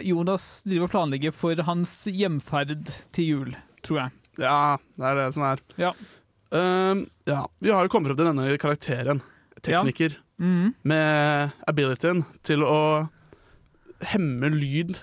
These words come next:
Speaker 2: for andre, da.
Speaker 1: Ja.
Speaker 2: Men, eh, noe annet som, eh, en tekniker, eller en rolle, da, i dette spillet mitt trenger, er, eh, en, eh, utfordring.
Speaker 1: Ok.
Speaker 2: For hver eneste karakter skal ha, kunne ha en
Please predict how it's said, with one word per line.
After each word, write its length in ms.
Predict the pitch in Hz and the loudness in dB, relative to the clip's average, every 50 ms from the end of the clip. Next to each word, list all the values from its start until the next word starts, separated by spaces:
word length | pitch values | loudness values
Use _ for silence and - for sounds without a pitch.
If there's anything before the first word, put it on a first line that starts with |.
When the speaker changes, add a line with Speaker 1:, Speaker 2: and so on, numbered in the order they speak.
| - _ - | -18 _ -4
Speaker 2:
for 140 | - 185 180 | -2 0 2
andre, 240 | 180 165 139 156 | 2 2 2 2
da. 140 | 196 208 190 - - | 0 0 -2 -4 -4
Speaker 1:
Ja. 200 | - 156 180 247 330 - - - - - - - - - _ _ _ _ _ _ _ _ _ _ - | -2 0 0 0 -2 -6 -20 -20 -20 -20 -20 -20 -20 -20 _ _ _ _ _ _ _ _ _ _ -6
Speaker 2:
Men, 320 | - 170 175 180 180 185 | -2 0 2 2 2 2
eh, 280 | 180 180 180 180 180 180 | 2 2 2 2 2 2
noe 120 | 185 190 - | 2 0 0
annet 400 | - 180 160 135 127 135 151 - | 0 0 0 0 -2 -6 -8 -6
som, 280 | - 202 185 180 175 175 | -4 -2 -2 0 0 0
eh, 180 | 170 165 165 165 | 0 0 0 -2
en 80 | 170 | -2
tekniker, 520 | - 160 147 - 143 135 - - 160 160 156 | -2 -4 -6 -4 -6 -6 -2 0 0 0 2
eller 180 | 156 156 151 156 | 2 2 2 2
en 100 | 160 165 | 4 4
rolle, 340 | 165 170 160 139 123 127 143 | 4 2 2 0 0 0 -2
da, 80 | 165 160 - - | -2 -2 -4 -4
i 80 | - 151 | -4 -4
dette 160 | 143 135 - | -4 -4 -8
spillet 200 | - - 127 127 | -8 -6 -4 -4
mitt 260 | 131 131 135 _ _ | -4 -4 -6 _ _
trenger, 320 | - 139 135 143 175 180 175 _ - - - _ _ _ - | -6 -4 -2 0 0 -2 -2 _ -20 -20 -20 _ _ _ -4
er, 300 | - 131 131 135 131 131 | 0 2 2 2 2 2
eh, 600 | 131 135 135 135 135 135 135 135 135 135 135 135 139 - _ - _ _ _ _ _ _ _ _ _ _ _ _ _ - | 2 2 4 4 2 2 2 2 2 2 0 0 -2 -6 _ -20 _ _ _ _ _ _ _ _ _ _ _ _ _ -4
en, 220 | 127 135 135 139 139 | -2 0 2 2 2
eh, 160 | 139 135 131 - | 0 0 -2 -2
utfordring. 640 | - 143 127 - - - 156 143 143 180 196 175 160 - - - - | -2 -2 -2 -2 -2 -2 -2 -2 0 0 -2 -2 -4 -8 -12 -6 -6
Speaker 1:
Ok. 320 | 165 - 165 165 190 247 - _ _ _ _ _ _ | -4 -2 -2 -2 -4 -4 -6 _ _ _ _ _ _
Speaker 2:
For 160 | - - 139 | -4 -2 0
hver 140 | 151 156 147 | 2 2 0
eneste 160 | 131 143 143 | 0 -2 -2
karakter 260 | 151 143 139 156 151 139 | -2 -2 0 0 -2 -2
skal 180 | - 143 139 | 0 -2 0
ha, 180 | 131 123 131 139 | 0 0 -2 -2
kunne 220 | - - 131 127 127 | -2 -2 -2 -2 0
ha 80 | 127 127 | -2 -2
en 100 | 135 | -4